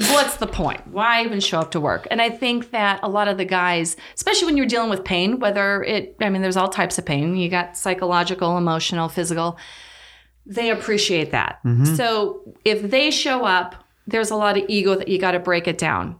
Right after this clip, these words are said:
Speaker 1: But
Speaker 2: Mm-hmm.
Speaker 1: if you, from the get-go, let 'em know that, uh, it's a, this is a safe place. You know, Thor was a safe haven. Uh, everything that was said was confidential, but then also that, like,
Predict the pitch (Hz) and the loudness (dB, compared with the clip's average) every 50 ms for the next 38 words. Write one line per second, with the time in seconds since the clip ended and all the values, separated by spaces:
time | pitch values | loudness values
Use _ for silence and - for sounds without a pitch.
0 | _ - 220 175 208 202 202 196 - 101 202 196 202 214 226 240 247 254 262 254 | _ -8 -2 2 4 4 6 4 4 2 0 -2 0 0 0 2 2 0 0 -2
1 | - 233 226 208 202 240 226 233 233 220 202 196 202 202 208 214 208 208 196 196 | -2 0 0 0 2 2 0 0 0 0 0 2 2 2 2 2 2 2 2 2
2 | 190 196 196 196 185 175 170 156 - - - _ _ _ _ _ _ _ _ _ | 2 2 2 2 2 2 0 0 -4 -8 -16 _ _ _ _ _ _ _ _ _
3 | _ _ _ _ - - _ - 180 175 180 175 175 175 175 - 196 185 185 175 | _ _ _ _ -20 -14 _ -4 0 0 2 2 2 0 0 0 0 0 0 -2
4 | - - - 220 202 202 196 196 180 185 - 190 185 190 185 - - 247 214 208 | -4 -4 -2 -2 0 2 2 2 2 2 2 2 4 4 2 0 0 0 0 2
5 | 233 262 - - - - 226 202 190 185 185 - - 220 214 214 220 220 220 208 | 2 0 -2 -4 -4 -2 0 0 0 0 -2 -4 -2 0 2 2 2 0 0 -2
6 | 233 214 - - 185 170 170 - 175 160 151 160 180 226 247 247 - - - - | -2 -2 -2 0 0 -2 0 0 -2 -2 0 0 0 0 0 -2 -6 -12 -18 -18
7 | - - - - - _ 214 214 208 202 196 - 240 233 240 254 247 247 262 240 | -18 -18 -18 -18 -8 _ 0 2 2 2 2 2 0 0 0 0 -2 -2 -2 -2
8 | 233 220 - 233 214 - 240 214 226 220 214 - - 214 208 202 - 208 180 160 | -2 -2 -2 -2 -2 -2 -2 -2 -2 -2 -4 -2 0 0 0 0 0 0 0 0
9 | 156 165 - 160 175 202 - - - - - - - - - 233 226 233 233 226 | 0 0 0 0 -2 -2 -4 -8 -16 -20 -20 -20 -12 -6 -4 -2 0 2 0 2
10 | 220 214 214 214 214 262 233 214 220 214 208 214 214 208 190 185 185 - | 2 2 0 0 0 -2 -2 0 2 0 0 2 0 0 0 0 -2 -6